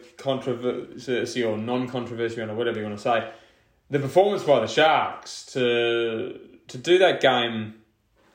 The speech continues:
sixty-three minutes down to twelve players and ten of those sixty-three minutes down to eleven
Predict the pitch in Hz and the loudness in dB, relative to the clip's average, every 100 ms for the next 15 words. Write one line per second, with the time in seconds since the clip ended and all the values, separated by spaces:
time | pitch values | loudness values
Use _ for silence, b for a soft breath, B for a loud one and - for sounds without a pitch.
0 | _ _ - - 208 - 220 175 175 170 | _ _ -10 -2 -2 0 0 0 4 4
1 | 139 135 147 - - - - - _ 131 | 4 2 0 -2 -4 -4 -6 -12 _ 2
2 | 147 139 120 - 135 131 - 107 101 127 | 4 4 -2 0 2 2 0 -2 -2 -4
3 | - - 131 120 - 175 180 156 143 135 | -8 -6 -4 -4 -2 0 0 2 4 4
4 | - 131 - 120 131 123 120 110 - 120 | 2 -2 -4 -2 0 0 -2 -6 -4 -4
5 | 113 117 107 151 160 120 107 | -4 -6 0 2 2 0 -4